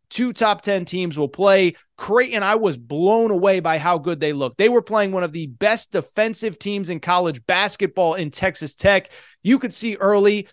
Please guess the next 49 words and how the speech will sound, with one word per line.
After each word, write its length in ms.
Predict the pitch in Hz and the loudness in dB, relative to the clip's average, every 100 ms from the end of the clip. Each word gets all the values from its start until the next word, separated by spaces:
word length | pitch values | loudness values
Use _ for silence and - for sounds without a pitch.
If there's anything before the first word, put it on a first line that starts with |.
| _ - | _ -6
the 120 | 170 | -6
tempo, 600 | - 202 220 - 208 190 | -2 0 0 2 4 4
the, 240 | 165 160 165 | 2 0 -2
the, 140 | 160 | -8
the 180 | 156 147 | -6 -8
speed, 540 | - - 233 226 220 | -8 -8 -6 -4 -6
the 140 | 175 165 | -6 -6
intensity 500 | 147 202 208 208 190 | -2 -2 -2 -6 -4
that 160 | 170 | -2
Texas 320 | 202 202 185 | -2 -4 -6
Tech 260 | - 190 - | -2 -2 -2
played 240 | 185 202 | 0 0
with 160 | 196 190 | 2 0
was 180 | 160 123 | -2 -4
getting 280 | 160 208 202 | -2 -2 -4
to 80 | 208 | -4
them. 300 | 226 233 185 _ _ _ _ _ _ _ - | -2 -4 -10 _ _ _ _ _ _ _ 2
Oh, 140 | 226 | 4
just 200 | 190 196 | 4 2
one 140 | 190 180 | 2 2
problem. 380 | 190 160 120 - _ _ - | 4 2 0 -12 _ _ -2
They 120 | 190 | 0
figured 320 | 180 240 233 | 2 2 4
it 80 | 226 | 4
out 140 | 208 196 | 4 2
in 80 | |
the 60 | 180 | -2
second 320 | - 202 196 | -2 -2 0
half. 240 | 180 185 - | 0 0 0
All 220 | 202 202 | 2 2
five 360 | 214 214 202 180 | 2 4 4 2
starters 480 | - 196 185 180 151 | 0 2 2 0 -4
finished 400 | - 208 202 - | -2 -2 -2 -6
in 200 | 185 127 | -10 -2
double 320 | 180 185 175 | 2 2 2
figures. 600 | - 185 165 165 160 147 - _ _ | -2 0 0 2 0 -2 -10 _ _
Creighton 420 | - 208 247 247 202 | -2 4 4 4 0
is 140 | 180 | 0
a 80 | 180 | 0
legitimate 480 | 165 135 160 143 131 | 0 0 -2 -2 -4
team. 180 | 143 | -4
Listen, 220 | 139 156 185 | -2 -2 -2
we 100 | 220 | 0
talked 240 | 233 214 | 2 2
about 200 | 208 202 | 2 2
them 140 | 202 | 0
in 60 | 185 | 0
the 80 | 185 | -4
preseason. 680 | - 185 170 185 160 170 | 0 2 2 0 0 0